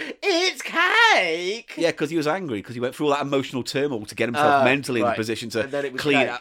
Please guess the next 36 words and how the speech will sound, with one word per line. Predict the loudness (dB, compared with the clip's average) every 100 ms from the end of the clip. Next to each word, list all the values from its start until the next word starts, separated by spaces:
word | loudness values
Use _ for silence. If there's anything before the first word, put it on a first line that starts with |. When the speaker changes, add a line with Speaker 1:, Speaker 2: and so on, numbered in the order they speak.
| -12
Speaker 2:
someone's | -6 -4 0 0
Speaker 1:
And | 2
then |
it | 2
was | 2
only | 4 4 2
cake. | 0 -2 -2 -8 _ _ _ _ _ -4
Speaker 2:
gut | -2
Speaker 1:
Someone | 2 2
was | 2
Speaker 2:
droppings. | 0
Speaker 1:
playing | 0
a | -2
prank | 0 0 0 -4 -20 _ _ -4
on | 0
Speaker 2:
Yeah. | 0
Speaker 1:
it. | -2 _ _ _ _ _ _ _ -4
Speaker 2:
Like | -2 -2
the, | -2 0
uh, | 0 2 0 -2
Babe | -2 -2 0
Ruth | 0 2
bar | 4 4 2 -2
in | -6
the | -4
Speaker 1:
Yeah. |
Speaker 2:
pool | -2 0 -2 -4
in, | -4 0
Speaker 1:
From | 0 -2
Speaker 2:
uh, |
Speaker 1:
Caddyshack. | -4 -2 -2 -2 -6 -6
Speaker 2:
in | -6 -6
Caddyshack. | -4 -4 -4 -4 -4 -4 -8 -10
Speaker 1:
Okay. | -6 -2 -2 -4 _ -2
Is | 0 0
there | 0 -2 0 -4